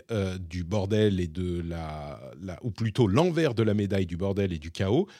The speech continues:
c'est que il faut... Euh, dégraisser pour avoir une, des changements plus rapides, tu vois, et qu'on puisse prendre des décisions sans avoir, euh, à chaque, euh, décision de changer une virgule, euh, trois mois de délai parce qu'il faut consulter un tel et un tel et un tel et un tel.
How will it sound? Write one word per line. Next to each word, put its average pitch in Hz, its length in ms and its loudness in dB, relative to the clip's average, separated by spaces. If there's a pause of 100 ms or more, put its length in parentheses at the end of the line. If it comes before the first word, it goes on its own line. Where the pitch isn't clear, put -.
(120)
c'est 131 180 0
que 120 320 2 (220)
il 110 160 -2
faut... 160 480 4 (300)
Euh, 98 460 2
dégraisser 127 840 0
pour 120 280 -2
avoir 131 600 2 (100)
une, 107 380 -2
des 107 180 2
changements 117 420 -2
plus 147 180 0
rapides, 131 440 0
tu 107 100 -4
vois, 117 180 2
et 127 60 -2
qu'on 107 180 -6
puisse - 280 -6
prendre 143 260 -2
des 123 80 0
décisions 113 540 -2
sans 113 240 -4
avoir, 113 480 0
euh, 92 60 0 (280)
à 107 140 0
chaque, - 400 2
euh, 104 160 4
décision 107 460 0
de 113 40 -4
changer 101 240 0
une 92 100 0
virgule, 113 520 0 (340)
euh, 98 240 4
trois 131 240 2
mois 139 200 4
de 123 40 0
délai 113 260 2
parce 120 200 -4
qu'il 107 160 -6
faut 135 180 0
consulter 127 680 0
un 110 80 4
tel 120 200 0
et 113 60 2
un 101 80 0
tel 120 220 0
et 98 60 2
un 87 100 -2
tel 101 180 0
et 90 60 -2
un 78 80 -8
tel. 151 280 2